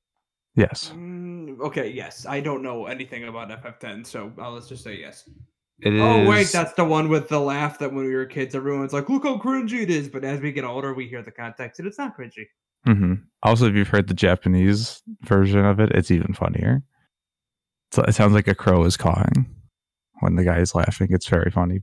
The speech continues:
Speaker 1: But, um, yeah, and that's, I feel like there's a lot of people in the s-, same boat as Peter, where I feel like someone would look at that game and be like,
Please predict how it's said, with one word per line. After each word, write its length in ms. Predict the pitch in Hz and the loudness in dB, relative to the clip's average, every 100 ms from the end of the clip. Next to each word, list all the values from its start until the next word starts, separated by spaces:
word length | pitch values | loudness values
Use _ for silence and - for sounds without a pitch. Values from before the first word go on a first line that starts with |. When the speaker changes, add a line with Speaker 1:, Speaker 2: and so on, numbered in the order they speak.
| - | 2
Speaker 1:
But, 320 | 123 - - - - - - _ _ _ _ _ _ - | 2 2 -8 -16 -14 -16 -18 _ _ _ _ _ _ 0
um, 800 | 95 90 90 92 92 90 92 92 - _ _ _ | 4 6 6 6 6 6 4 2 -4 _ _ _
yeah, 200 | 120 90 - _ | 0 0 -2 _
and 220 | - 110 113 | 2 4 6
that's, 220 | 120 - | 4 0
I 160 | - | 0
feel 160 | 113 127 | 2 4
like 140 | 117 | 6
there's 100 | 113 | 6
a 40 | 107 | 6
lot 140 | 104 | 6
of 80 | 98 | 6
people 320 | 110 98 98 | 4 4 6
in 80 | 98 | 6
the 60 | 98 | 4
s-, 140 | - - | 2 -8
same 280 | - 101 98 | 0 2 4
boat 160 | 87 | 4
as 80 | 92 | 2
Peter, 460 | - 85 - 120 - _ _ _ _ | 0 -2 -2 -8 -10 _ _ _ _
where 180 | 98 87 | 0 2
I 120 | 92 | 2
feel 180 | 90 82 | 2 2
like 340 | 90 113 - - | 2 0 -6 -18
someone 320 | - 107 104 | -2 2 4
would 80 | 98 | 4
look 180 | 98 95 | 2 2
at 80 | 98 | 2
that 180 | 95 92 | 2 2
game 200 | 98 95 | 2 4
and 80 | |
be 140 | 92 92 | 4 4
like, 200 | 90 | 4